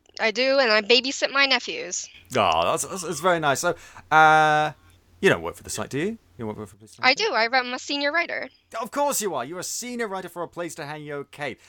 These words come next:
Speaker 2: I'm very professional, in case you hadn't noticed. So,
Speaker 1: <laughs>
Speaker 2: uh, we're gonna be talking about Wonder Woman. What did you think of it?
Speaker 1: I really liked it.
Speaker 2: I
Speaker 1: It was
Speaker 2: know,
Speaker 1: really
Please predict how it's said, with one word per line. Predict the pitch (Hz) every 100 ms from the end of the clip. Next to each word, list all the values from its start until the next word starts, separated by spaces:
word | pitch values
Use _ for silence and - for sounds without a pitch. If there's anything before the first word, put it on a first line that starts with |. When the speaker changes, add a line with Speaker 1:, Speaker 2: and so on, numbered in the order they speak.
| _ -
Speaker 2:
I'm | 123 107
very | 127 123
professional, | 104 98 123 - 87
in |
case | 85 87
you | 87
hadn't | 85
noticed. | 92 92 85 - - - - - _ _
So, | - 190 - 277
Speaker 1:
<laughs> | - -
Speaker 2:
uh, | 196 196 - - _ _ -
we're | 226 254
gonna | 240 247
be | 226
talking | 214 180 190 175 185 -
about | 151 117 127 135 131 - - _ _ _
Wonder | - 101 104 123 151 175 180 170 170 151
Woman. | 143 127 113 90 80 76 _ _ _ - - - _ _ _ _ _ _
What | 156 226
did | 220
you | 190
think | 190 269
of | 254
it? | 208 120 104 - _ _ _ _ _ -
Speaker 1:
I | 277 294 381 277
really | 269 302 302
liked | 294 247 269 - -
it. | 175 165 - _ _ _ _ _ -
Speaker 2:
I | 571 523
Speaker 1:
It | 480
was | 587
Speaker 2:
know, | 523
Speaker 1:
really | 523 427